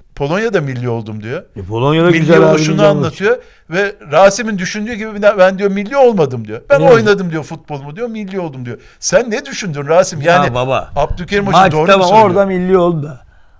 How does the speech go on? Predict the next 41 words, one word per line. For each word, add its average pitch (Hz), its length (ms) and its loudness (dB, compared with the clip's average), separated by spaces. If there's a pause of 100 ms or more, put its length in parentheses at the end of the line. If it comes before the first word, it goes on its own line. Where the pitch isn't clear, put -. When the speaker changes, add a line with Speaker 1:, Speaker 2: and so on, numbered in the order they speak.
(140)
Speaker 2:
Maçtan 175 800 -2
sonra 156 380 -4
nasıl 131 260 -4
milli 120 380 -8
oldu? 107 260 -10
Onu 160 160 -4
bize 185 160 2
anlatması 131 420 -2
Speaker 1:
O - 20 -4
Speaker 2:
lazım. 165 140 -2
Speaker 1:
ne 156 40 -2
alaka? 131 380 -2
Nasıl 147 240 -8
bir 123 60 -14
şey 131 160 -10
oluyor 117 300 -10
Rasim? 113 180 -8
Speaker 2:
Maçtan 190 520 2
sonra, 160 120 -4
futbol 202 340 -2
maçından 175 280 -4
sonra 170 120 -6
milli 180 220 -6
Speaker 1:
E 202 40 2
Speaker 2:
olunmaz 208 220 -2
Speaker 1:
tamam, 226 200 2
Speaker 2:
mı? 139 60 -6
Speaker 1:
futbol 123 320 -10
maçını 190 380 -10
oynadı, 135 200 -10
Speaker 2:
Sana 254 200 4
Speaker 1:
otelde 202 100 2
Speaker 2:
soruyorum. 208 480 6
Speaker 1:
gitti. - 60 -20 (200)
Speaker 2:
Futbol 202 420 2
maçından 160 420 -2
sonra 143 160 -6
milli 180 360 -4
olunmaz 160 440 -4
mı? 120 60 -14 (600)
Speaker 1:
Ya 107 80 -18